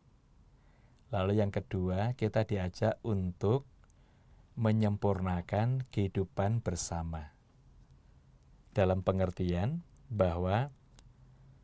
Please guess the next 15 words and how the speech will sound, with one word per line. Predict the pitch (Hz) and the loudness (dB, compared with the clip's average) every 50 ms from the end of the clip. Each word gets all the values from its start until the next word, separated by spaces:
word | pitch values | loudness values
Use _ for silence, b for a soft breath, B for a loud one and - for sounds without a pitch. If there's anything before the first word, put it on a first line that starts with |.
| - - - - - | -20 -20 -20 -14 -6
aturan-aturan | - 110 107 - - 120 113 113 113 120 - - 107 - - 110 104 101 104 104 | -2 -2 -2 0 0 2 4 4 4 2 2 0 -2 -2 0 0 0 2 2 2
yang | 95 92 - | 0 -2 -2
ada | - 98 90 87 - 104 110 123 135 - - | -2 -4 -4 -2 0 0 0 0 -2 -4 -6
itu | 113 101 - 123 131 131 | -8 -4 -2 -2 -2 -2
maksudnya | - 107 95 92 87 - 101 95 104 110 117 127 - - 113 | -2 -2 -4 -4 -4 -4 -4 -2 0 0 -2 -2 -2 -4 -2
untuk | 107 101 98 95 - - 117 - | -2 -2 -2 -2 -2 -4 -4 -4
membantu | - 113 110 98 98 95 90 87 87 87 87 87 - 107 107 110 | -2 -4 -2 -2 -2 -2 -2 -2 -2 -2 -4 -4 -2 -2 -2 -2
kita | - - 101 92 - - 101 101 104 | -2 -4 -4 -4 -4 -4 -4 -2 -2
menaruh | 104 101 95 92 90 95 92 | -2 -2 -4 -4 -4 -4 -6
perhatian | - 90 90 90 87 - - 101 98 92 98 | -6 -4 -4 -4 -4 -4 -6 -6 -4 -4 -4
pada | - - 90 87 87 | -6 -6 -6 -6 -6
sesama, | - - - - - - 85 82 82 90 98 113 131 143 - b b b b b - | -6 -6 -8 -8 -8 -8 -8 -6 -6 -4 -4 -4 -4 -6 -8 b b b b b -2
keluar | 104 101 98 98 | 0 0 2 0
dari | 95 - 92 87 90 92 - | 0 -2 -2 -2 -4 -4 -6
egoisme. | 90 98 - - - 85 85 - - - - 85 | -8 -10 -8 -6 -6 -6 -6 -8 -10 -12 -12 -12